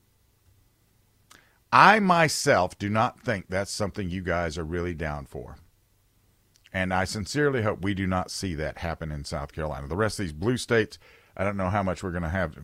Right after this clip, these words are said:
how much influence we can have over that, but we don't need it here.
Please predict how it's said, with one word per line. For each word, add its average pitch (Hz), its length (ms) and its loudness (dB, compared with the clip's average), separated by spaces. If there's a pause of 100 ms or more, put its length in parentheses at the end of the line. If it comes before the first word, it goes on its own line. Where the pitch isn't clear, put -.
(160)
how 101 160 -6
much 95 260 -4
influence 92 380 -6
we 92 80 -6
can 76 120 -8
have 107 260 0
over 82 160 -2
that, 78 280 -4
but 80 180 -10 (580)
we 131 140 2
don't 131 200 6
need 95 160 0
it 73 140 -10
here. 76 220 -6